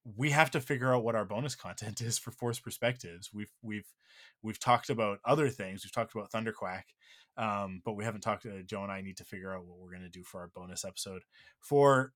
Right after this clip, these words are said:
Forced Perspectives. If you guys have any ideas or something that you want us to do, that would be great.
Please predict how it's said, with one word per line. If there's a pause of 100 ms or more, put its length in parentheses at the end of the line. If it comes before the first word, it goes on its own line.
Forced
Perspectives. (200)
If
you
guys
have
any
ideas
or
something
that
you
want
us
to
do,
that
would
be
great.